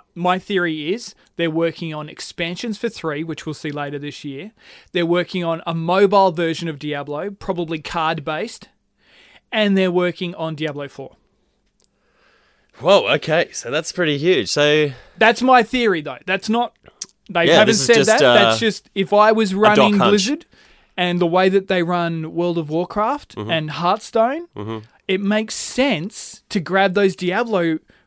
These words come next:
Speaker 1: properties, which have an awesome depth of world, and just create something massive with them.
Speaker 2: I think the
Speaker 1: Rather than
Speaker 2: only
Speaker 1: a Diablo game every ten years, which is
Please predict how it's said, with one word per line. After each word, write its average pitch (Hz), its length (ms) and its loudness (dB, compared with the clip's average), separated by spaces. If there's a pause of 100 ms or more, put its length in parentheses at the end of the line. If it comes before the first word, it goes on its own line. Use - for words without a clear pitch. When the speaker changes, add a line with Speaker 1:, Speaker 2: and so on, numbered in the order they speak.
(100)
Speaker 1:
properties, 202 680 -2
which 185 220 -4
have 175 200 -2
an 175 120 -2 (120)
awesome 196 680 4
depth - 380 -4
of 151 140 -6
world, 165 580 -4 (480)
and 170 380 -6 (220)
just - 260 -12
create 175 420 -4
something 175 460 -6
massive 185 440 -10
with 165 100 -8
them. 135 220 -18
Speaker 2:
I - 80 -14
think 175 200 -4
the 202 60 4
Speaker 1:
Rather 208 180 6
than 226 60 4
Speaker 2:
only 196 120 4
Speaker 1:
a - 20 0
Diablo 185 440 -2
game 165 240 -4
every 165 240 -4
ten 175 240 -6
years, 185 380 -6
which - 180 -8
is 151 200 -10